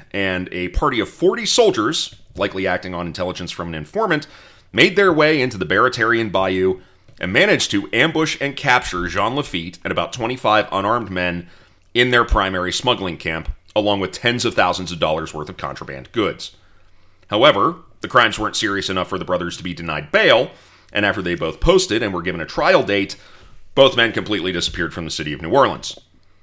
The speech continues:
It's likely that Pierre set up shop in Baton Rouge, and Jean, who was a little bit bolder, caught a ship near Mobile, back to New Orleans, and registered with the harbor master, who was definitely on the take, under his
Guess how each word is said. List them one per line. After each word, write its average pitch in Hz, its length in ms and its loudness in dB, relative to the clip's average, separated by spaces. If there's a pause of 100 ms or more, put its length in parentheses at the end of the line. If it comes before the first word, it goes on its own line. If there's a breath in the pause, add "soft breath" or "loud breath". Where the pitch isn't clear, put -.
(140)
It's - 160 -4
likely 110 300 0
that 90 120 -4
Pierre 92 220 -2
set 90 160 0
up 85 100 -2
shop 85 280 -2
in 78 100 -10
Baton 78 340 -4
Rouge, 120 600 0
and 92 160 -4
Jean, 135 380 4
who 113 120 2
was 92 360 -4 (600 soft breath)
a 113 40 -6
little 120 180 2
bit 95 200 -2
bolder, 113 340 4
caught 139 340 -2
a 139 40 2
ship - 300 0
near 110 200 0
Mobile, 101 640 2 (100)
back 127 280 2
to 156 100 -2
New 156 160 2
Orleans, 110 520 0 (300 soft breath)
and 101 180 2
registered 131 480 4
with 123 200 -2
the 123 60 2
harbor 170 380 6
master, 104 520 0
who 117 120 0
was 90 260 -2
definitely 95 440 -2
on 85 140 -4
the 82 80 -6
take, 85 360 -6 (520 soft breath)
under 285 300 4
his 277 300 -2